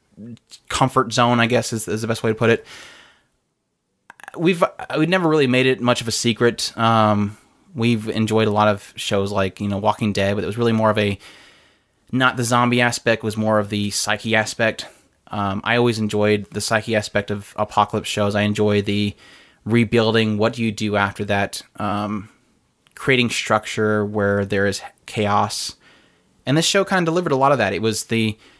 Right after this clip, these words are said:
how do we deal with what Yuki's doing, and, and should we snap her out of it? We're not technically psychiatrists. We can't deal with what she's doing. Um, getting into Kurumi and her, uh, what she went through before the incident happened.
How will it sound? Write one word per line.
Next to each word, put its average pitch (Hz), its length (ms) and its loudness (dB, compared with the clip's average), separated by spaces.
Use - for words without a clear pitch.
how 156 140 0
do 165 60 4
we 156 100 4
deal 156 180 2
with 147 160 0
what 147 160 0
Yuki's 127 380 0
doing, 113 320 4
and, 107 180 -2
and 107 460 0
should - 360 -2
we 120 220 0
snap 113 360 -2
her 110 80 0
out 107 120 2
of 104 80 0
it? 95 40 -4
We're 113 120 2
not - 260 0
technically 117 880 -2
psychiatrists. 110 880 -2
We 107 80 -2
can't 110 420 -2
deal 110 220 4
with 101 200 0
what 95 100 0
she's 98 220 -4
doing. 101 320 -6
Um, 101 540 0
getting 131 200 4
into 123 280 2
Kurumi 110 460 0
and 101 140 0
her, 110 380 2
uh, 101 500 0
what 117 240 0
she - 260 0
went 110 200 0
through 104 160 -2
before 101 500 2
the 98 220 2
incident 98 320 -2
happened. 98 520 -2